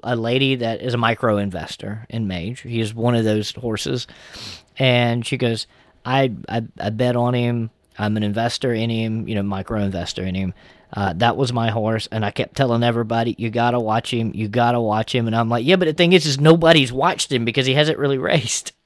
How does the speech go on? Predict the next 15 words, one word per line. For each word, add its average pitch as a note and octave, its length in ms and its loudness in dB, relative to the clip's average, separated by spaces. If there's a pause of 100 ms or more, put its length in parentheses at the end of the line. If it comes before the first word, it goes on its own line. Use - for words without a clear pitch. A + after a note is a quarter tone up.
<laughs> - 160 0 (3000)
Uh, A2+ 300 0
but C#3+ 320 2
they C#3 280 0
learned D3+ 340 4
us A2 140 0
something. E2+ 500 -8 (1800)
So, A#2+ 480 2
for D#3+ 160 2
those A3+ 220 10
that G3+ 120 4
do G3 140 10
not F3 260 6
know, A#2+ 380 2
the A#2+ 300 0